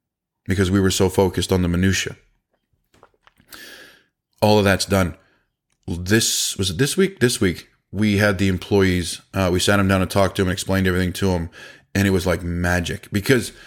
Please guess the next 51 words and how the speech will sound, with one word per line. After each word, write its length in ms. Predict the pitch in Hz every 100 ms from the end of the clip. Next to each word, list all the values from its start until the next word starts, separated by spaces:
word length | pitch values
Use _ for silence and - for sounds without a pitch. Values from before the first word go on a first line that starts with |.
| - - _ _ _
like 120 | 123
I 40 | 127
said, 180 | 113
the 60 | 98
employees, 380 | 101 110 131 120 - -
my 120 | 113 120
employees, 380 | 110 117 110
my 120 | 101 95
technicians 520 | 104 98 98 87 87
are 80 | 90
not 320 | 90 92 -
lazy. 480 | 90 92 85 78 - _
They 140 | 101
don't 160 | 101 92
ha-, 180 | 101 -
they, 160 | 101
they 220 | 95 - 104
don't 180 | 101
work 220 | 98 101 -
here 260 | - 95
doing 240 | 90 107 98
<laughs> 80 | 117
this 180 | 131
job 540 | - 165 165 101 87 - - - - _ 92 -
with 200 | 113 107
a 60 |
lazy 360 | 98 98 95 87
mindset. 400 | 92 98 - -
We 120 | 98
know 180 | 101 104
that. 160 | 80
These 140 | - 98
guys 200 | 107 95
kick 300 | - 101 -
ass. 320 | 95 85 -
They 160 | - 110
will 140 | 107
do 160 | 95 95
anything 280 | 101 98
that's 160 | 92 90 -
asked 320 | 98 90 -
of 160 | 143
them, 160 | 104 85
but 180 | 82 -
I 60 |
don't 160 | 104 -
want 220 | 98 95
to 160 | - 92
ask 240 | 92 -
of 160 | - -
them. 220 | - 113